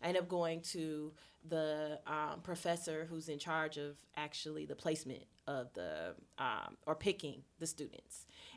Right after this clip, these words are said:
And so, um, I could have the conversation with him just sort of on a networking basis, like, "Hey, let's have coffee. You know, I really enjoy working with your students,"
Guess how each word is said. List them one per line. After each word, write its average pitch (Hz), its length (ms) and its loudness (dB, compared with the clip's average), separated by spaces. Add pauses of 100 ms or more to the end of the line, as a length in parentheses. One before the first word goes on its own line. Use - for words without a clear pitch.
And 175 200 6
so, 151 560 4 (340)
um, 156 360 8
I 175 100 10
could 180 140 2
have 170 200 8
the 170 80 4
conversation 160 640 0
with 151 100 -4
him 170 640 6
just 180 180 2
sort 165 140 4
of 156 240 2
on 165 160 4
a 156 80 2
networking 160 640 4
basis, 151 400 2
like, 170 140 4
"Hey, 403 200 8
let's 330 160 10
have 320 200 10
coffee. 311 580 8
You 214 80 2
know, 202 160 8
I 190 180 10
really 254 260 6
enjoy 233 360 8
working 226 300 6
with 214 120 0
your 196 120 4
students," 196 580 2